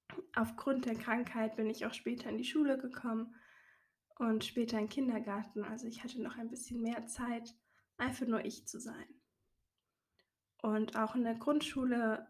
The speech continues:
war es wirklich alles gut und alles schön. Und ich hatte eine richtig tolle Kindheit. Und rückblickend hab ich aus dieser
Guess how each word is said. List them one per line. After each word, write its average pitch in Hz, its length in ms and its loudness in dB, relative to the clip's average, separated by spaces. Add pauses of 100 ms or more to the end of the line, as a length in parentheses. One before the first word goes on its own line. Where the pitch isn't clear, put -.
war 226 100 0
es 226 160 -2
wirklich 254 340 -2
alles 233 300 2
gut 262 280 0
und 247 140 -2
alles - 280 -2
schön. 254 540 0 (1040)
Und 233 440 2
ich 226 140 -4
hatte 226 200 0
eine 214 160 0
richtig 214 340 -4
tolle 214 260 -2
Kindheit. - 640 -12 (1800)
Und 226 280 6 (960)
rückblickend 247 760 2
hab 240 140 -2
ich 240 200 -2
aus 220 140 -4
dieser 220 580 2